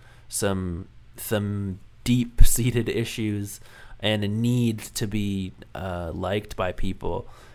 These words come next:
And it's just something that, uh, you can connect with on such a human level that, you know, uh, that you'd see, or that you'd barely see in most T V dramas. So it's, uh,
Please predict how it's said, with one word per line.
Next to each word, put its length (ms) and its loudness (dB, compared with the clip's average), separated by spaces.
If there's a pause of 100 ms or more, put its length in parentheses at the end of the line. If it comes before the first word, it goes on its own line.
(120)
And 380 -2
it's 280 -4
just 260 -4
something 420 -2
that, 340 -2
uh, 340 0 (500)
you 320 -6
can 180 -2
connect 380 -4
with 220 0
on 160 -4
such 200 -4
a 60 -4
human 320 -4
level 380 -2
that, 260 -6
you 160 -6
know, 260 -6 (220)
uh, 300 -18 (120)
that 180 -6
you'd 200 -4
see, 420 -4 (680)
or 200 6
that 220 -2
you'd 160 -2
barely 340 4
see 360 -4
in 200 -2
most 280 0
T 100 -4
V 140 -2
dramas. 580 -6 (240)
So 300 -4
it's, 200 -8
uh, 280 -2